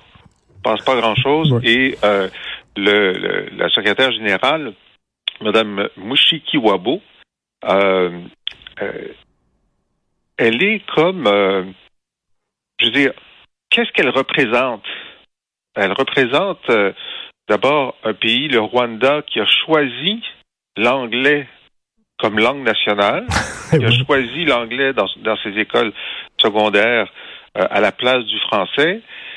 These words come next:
Speaker 1: Et c'est un des pays les moins démocratiques en Afrique. Alors,
Speaker 2: <laughs>
Speaker 1: le, l'O-, l'O I F, sous Abdou Diouf, Boutros Boutros-Ghali et Michael Jean, était une force de démocratisation. Moi, j'ai, j'ai, j'ai,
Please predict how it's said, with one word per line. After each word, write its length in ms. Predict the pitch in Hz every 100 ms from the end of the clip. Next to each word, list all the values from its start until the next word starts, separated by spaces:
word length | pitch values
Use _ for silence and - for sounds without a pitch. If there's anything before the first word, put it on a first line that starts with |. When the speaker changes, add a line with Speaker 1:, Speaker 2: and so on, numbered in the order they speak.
| - _ 127
Speaker 1:
Et 80 | 113
c'est 180 | 139 -
un 120 | 180
des 180 | 180 139
pays 600 | 120 131 127 160 196 220 -
les 140 | 110 120
moins 240 | 123 180
démocratiques 720 | 165 123 123 127 120 - 185 -
en 200 | 117 127
Afrique. 420 | 135 - 165 - - - _ _ _ _ _ 104 - -
Alors, 300 | 113 113 107 -
Speaker 2:
<laughs> 100 | -
Speaker 1:
le, 300 | 90 95 175 - - - 110
l'O-, 140 | 123 131 -
l'O 80 | 113
I 180 | 107 107
F, 260 | - 196 - -
sous 180 | 139 139
Abdou 280 | 101 - 101
Diouf, 420 | 98 120 165 180 -
Boutros 440 | 107 98 - 120 117
Boutros-Ghali 840 | - 120 107 104 95 107 160 113
et 40 |
Michael 460 | 95 98 113 95 92
Jean, 280 | 117 175 202 _ _ _ _ _ - - 120
était 300 | 117 170 160
une 140 | 123 -
force 360 | 160 175 - 104
de 240 | 120 127 90 101
démocratisation. 1160 | 120 135 - 101 - 101 98 87 - 131 196 185 -
Moi, 220 | 135 170
j'ai, 240 | - -
j'ai, 500 | - 92 - - - - -
j'ai, 340 | 110 - 92